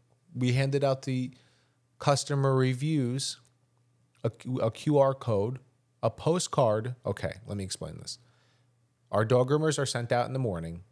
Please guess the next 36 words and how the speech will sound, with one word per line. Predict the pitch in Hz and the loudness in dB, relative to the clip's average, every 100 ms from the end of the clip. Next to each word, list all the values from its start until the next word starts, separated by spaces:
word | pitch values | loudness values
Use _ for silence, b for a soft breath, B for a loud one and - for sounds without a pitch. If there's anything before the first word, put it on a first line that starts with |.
| - | -4
with | 95 - | -4 -4
postcards. | - 95 - - - - - - - | -2 -2 -4 -10 -12 -16 -18 -18 -2
Postcards | 127 131 - 143 131 | 0 0 0 0 2
on | 123 120 | -2 -2
them | 117 | -4
have | 101 87 | -4 -4
our, | 82 73 71 - _ - | -8 -10 -14 -20 _ -4
you | |
know, | 147 | 0
a | |
little | 135 139 127 | 2 2 2
graphic. | 139 127 117 - 131 127 123 120 117 - _ _ _ _ _ | 2 2 0 -2 0 2 2 0 -4 -16 _ _ _ _ _
They | - | -8
have | 98 110 107 | -4 -4 -4
our | 95 | -6
company | - 95 85 85 | -6 -10 -10 -10
name, | 113 151 147 143 135 | -4 -2 -2 -2 0
logo, | 143 151 147 143 139 135 135 b b b b | 2 2 4 2 2 0 -2 b b b b
and | - 120 | -4 -4
a | |
Q | 113 170 156 | -2 4 4
R | 135 | 4
code | - 92 - - _ | 0 -4 -4 -14 _
that | 95 98 | -6 -4
says, | - 107 107 | -2 -2 -2
"Hey, | 135 170 156 135 131 | 0 2 2 0 -6
it | 117 117 | -10 -2
really | 120 117 | 0 2
helps | 117 113 - | 0 -2 -4
small | - - - 107 | -6 -6 -2 0
businesses | 101 101 98 - 90 | 0 -4 -4 -6 -8
grow | - 98 90 87 | -2 0 0 0
by | 90 | -4
leaving | 90 85 82 | -4 -8 -8
a | 80 | -8
review." | 78 76 - | -10 -14 -18